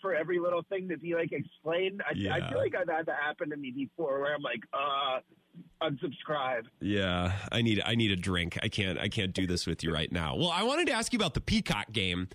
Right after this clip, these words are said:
Speaker 2: because that's what we were outraged about before the Chiefs won a couple of games and are now in the Super Bowl. People were very upset. It was the most streamed sporting event ever, mostly because they didn't, <laughs> they didn't give us any other choice. But, I mean, they can claim that record. It is true.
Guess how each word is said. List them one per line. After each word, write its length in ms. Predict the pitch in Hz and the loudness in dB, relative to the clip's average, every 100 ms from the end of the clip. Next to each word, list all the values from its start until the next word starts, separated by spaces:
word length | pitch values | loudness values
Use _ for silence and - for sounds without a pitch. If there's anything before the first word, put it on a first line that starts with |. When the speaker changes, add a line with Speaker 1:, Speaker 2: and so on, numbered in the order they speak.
| - | -6
Speaker 2:
because 240 | - 156 139 | 0 2 2
that's 260 | 240 269 | 2 2
what 160 | 247 214 | 0 2
we 100 | 190 | 4
were 140 | 165 143 | 2 2
outraged 440 | 156 143 151 123 | -2 0 0 2
about 240 | 127 120 101 | 0 0 0
before 400 | 117 - 196 190 | -2 2 2 4
the 100 | 143 | 2
Chiefs 320 | - 147 101 | 2 0 2
won 180 | 123 143 | 0 0
a 60 | |
couple 300 | 120 110 - | 0 -2 0
of 60 | 104 | 0
games 280 | 98 95 95 | 2 2 2
and 80 | 98 | 0
are 40 | |
now 180 | 98 101 | 2 2
in 60 | |
the 60 | 92 | 0
Super 220 | 90 120 | 0 0
Bowl. 180 | 104 90 | 2 2
People 260 | - 254 277 | 2 2 2
were 80 | |
very 280 | 135 165 196 | 2 0 0
upset. 460 | 240 - 165 160 - - - _ | 0 0 0 -2 -4 -18 -20 _
It 40 | |
was 100 | 135 | 2
the 60 | 143 | 4
most 200 | 170 147 | 2 0
streamed 300 | - 185 202 | 2 4 4
sporting 340 | - 180 170 | 2 2 4
event 220 | 156 139 139 | 2 2 2
ever, 200 | 135 117 | 2 4
mostly 300 | 127 117 123 | 2 2 0
because 240 | 117 117 | 0 0
they 80 | 107 | 2
didn't, 200 | 101 - - | 0 -4 -2
<laughs> 60 | |
they 80 | 120 | 2
didn't 140 | 139 | 4
give 100 | 123 | 4
us 140 | 120 - | 2 2
any 180 | 113 123 | 2 2
other 120 | 104 | 0
choice. 580 | - - 113 101 - - - - | -2 -2 0 0 -2 -8 -8 -4
But, 260 | 110 131 - | -2 0 0
I 60 | |
mean, 160 | 151 147 | 2 2
they 100 | 151 | 2
can 120 | 143 | 0
claim 240 | 131 165 | 2 2
that 160 | 139 127 | 4 2
record. 320 | 120 117 170 | 0 0 2
It 100 | 120 | 4
is 140 | 127 127 | 2 0
true. 400 | - 135 123 | 2 4 4